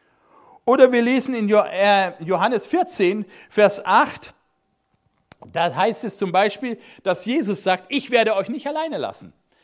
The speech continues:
Wenn ich zum Vater gehe, werde ich einen anderen Tröster zu euch schicken, einen anderen Beistand." Kennen wir auch diese Bibelstelle. Johannes vierzehn sagt,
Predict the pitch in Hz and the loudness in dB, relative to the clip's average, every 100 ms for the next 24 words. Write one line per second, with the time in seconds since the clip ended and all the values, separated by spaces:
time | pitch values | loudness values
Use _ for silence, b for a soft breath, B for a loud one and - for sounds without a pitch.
0 | _ 214 254 247 247 214 349 370 - 180 | _ -2 -2 -4 -6 -4 -2 0 0 -2
1 | 165 175 262 B B 180 233 285 247 - | -2 -2 -4 B B 4 4 4 -4 -4
2 | 196 208 208 - 233 339 320 262 247 220 | -4 -4 -6 -6 -4 -4 -6 0 2 2
3 | 220 220 - 233 277 - 220 190 165 120 | 0 -4 -6 -6 -6 -4 -4 -4 -6 -10
4 | 120 - 117 131 160 185 185 B _ 202 | -10 -12 -16 -8 -6 -6 -10 B _ -2
5 | 262 269 226 214 202 196 220 - - 117 | 0 0 -2 -2 -4 -2 -2 -6 -6 -8
6 | 95 B B B B B _ 190 196 202 | -8 B B B B B _ -4 -2 -2
7 | 208 277 269 202 160 135 131 113 - 120 | 0 0 -2 -8 -8 -8 -10 -14 -10 -8
8 | 113 147 143 220 254 - b b - 233 | -6 -6 -6 -6 -8 -12 b b -4 -2
9 | 226 214 202 196 b b _ - 190 190 | -2 -2 -4 -6 b b _ -4 -2 -2
10 | - | -12